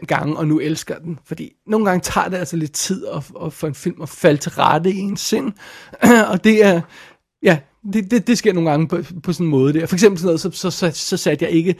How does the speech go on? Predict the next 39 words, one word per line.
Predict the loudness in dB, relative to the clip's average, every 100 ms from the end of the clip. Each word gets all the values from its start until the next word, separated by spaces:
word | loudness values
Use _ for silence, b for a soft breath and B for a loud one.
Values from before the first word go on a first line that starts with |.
| B B B
øh, | -2 -2 0
Dredd, | 4 6 6 2 -14 b b b b b b b -4
øh, | -2 2
den | 2 4
nye | 4 4
Judge | 0 0 0
Dredd-filmatisering, | 2 2 2 -4 -4 -6 -8 -6
den | -2
satte | 0 0
jeg | -4
ikke | -4
på | -4
min | -4
topliste, | -4 -4 -4 -6 -8 -10
fordi | -12 -12
det | -4 -2
var | 0 0
sådan, | -2 -4
ah, | -2 -2
men | 2
det | 4
var | 4
det | 2
samme | 0 0 -2
plot | 0 0 0
som | -4
The | 0
Raid, | 0 -2 -4 -4
så | -6 -2
der |
var | 2
ingen | 4 4
grund | 4 2
til | -4
at | -6
sætte | -6 -8
den | -8
på | -10
listen. | -8 -12 -12 -16